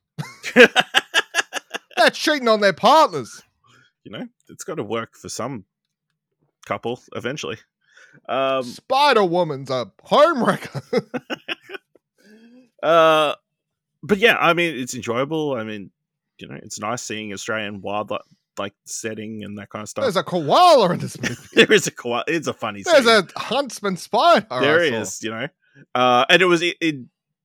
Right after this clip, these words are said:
Speaker 1: they drove to that spot. They didn't just, just rock up in Sydney and find that, that spot. They went specifically out for a hike,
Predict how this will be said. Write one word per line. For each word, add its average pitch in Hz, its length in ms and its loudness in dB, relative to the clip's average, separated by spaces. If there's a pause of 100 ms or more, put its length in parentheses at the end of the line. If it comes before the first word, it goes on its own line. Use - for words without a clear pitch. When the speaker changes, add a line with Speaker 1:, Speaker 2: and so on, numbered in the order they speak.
(100)
Speaker 1:
they 147 140 4
drove 120 420 0
to - 80 -14
that 92 180 -14
spot. - 260 -10 (180)
They - 100 -12
didn't 123 240 -10
just, 107 180 -10
just - 240 -10
rock 104 260 -4
up 90 200 -12
in 95 100 -14
Sydney 92 460 -16 (220)
and - 100 -18
find 95 320 -10
that, 82 140 -10 (320)
that 90 140 -10 (120)
spot. - 260 -14 (100)
They 135 100 -2
went 147 300 -4
specifically 117 720 -10 (240)
out 110 240 -6
for 104 120 -6
a 95 40 -10
hike, - 420 -18